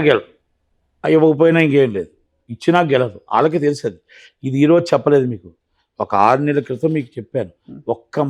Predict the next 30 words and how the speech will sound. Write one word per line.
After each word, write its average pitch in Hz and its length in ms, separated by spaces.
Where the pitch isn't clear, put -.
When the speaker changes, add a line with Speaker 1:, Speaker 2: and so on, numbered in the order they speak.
Speaker 1:
మంత్రికి 139 480
కూడా 139 140
ఓటు, 123 180
Speaker 2:
ఓట్లు 160 220
పడి. 117 180
Speaker 1:
ఓట్లు 123 220
పడవు, 135 180
గెలరు. 107 360
ఈ 123 40
బూతుల 147 340
మంత్రికి 139 340
అసలు 135 180
గెలరు. 113 340
Speaker 2:
Hmm. 143 260
Speaker 1:
మీకు 107 220
చెప్పాను, 110 300
వీళ్ళు 117 240
ఎవరైతే 147 380
ఉన్నారో 143 220
టాప్లో 127 380
ఉన్న 131 100
మంత్రులు 117 320
ఎవరో 147 260
గెలరు 117 220
అని 104 100
చెప్పాను. - 100
Speaker 2:
మొత్తాన్ని 180 280
కట్ 143 180
చేస్తారు 135 320
సార్. - 140